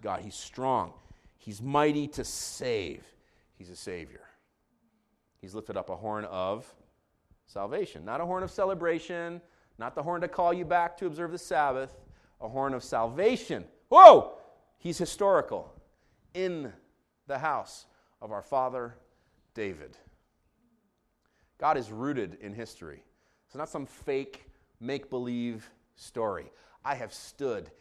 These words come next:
in the remains of the Davidic castle in the city of Jerusalem. This is not a fairy tale. And he keeps his word as he promised.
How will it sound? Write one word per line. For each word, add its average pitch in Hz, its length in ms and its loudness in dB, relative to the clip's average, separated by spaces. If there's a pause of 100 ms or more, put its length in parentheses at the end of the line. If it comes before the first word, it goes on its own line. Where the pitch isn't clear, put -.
(200)
in 113 120 -12
the 104 60 -14
remains 95 760 -12 (240)
of 117 180 -8
the 120 100 -12
Davidic 104 480 -14
castle - 540 -14 (280)
in 113 160 -12
the 101 80 -12
city 101 540 -12 (300)
of 98 160 -12
Jerusalem. 101 680 -16 (420)
This 107 220 -14
is 98 120 -18
not 101 520 -12 (380)
a 85 60 -16
fairy 82 380 -14
tale. - 300 -20 (1300)
And 95 80 -20
he 117 160 -16
keeps - 720 -10 (260)
his 117 600 -10 (260)
word 90 420 -14 (480)
as 107 760 -6
he 92 540 -14 (380)
promised. - 720 -18